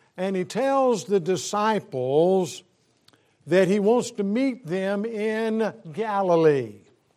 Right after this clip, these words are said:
And so he comes to Galilee. He was supposed to meet them on the mount.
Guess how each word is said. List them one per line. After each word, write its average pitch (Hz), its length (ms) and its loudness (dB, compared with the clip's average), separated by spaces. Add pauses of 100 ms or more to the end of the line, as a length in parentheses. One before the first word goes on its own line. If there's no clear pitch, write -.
(1500)
And 180 180 2
so 180 460 4
he 170 160 -4
comes 285 680 0
to 185 140 -6
Galilee. 147 760 0
He 196 120 0
was 185 180 -2
supposed 240 440 2
to 202 40 -6
meet 233 180 2
them 233 120 2
on 226 120 2
the 220 60 -4
mount. 214 680 -4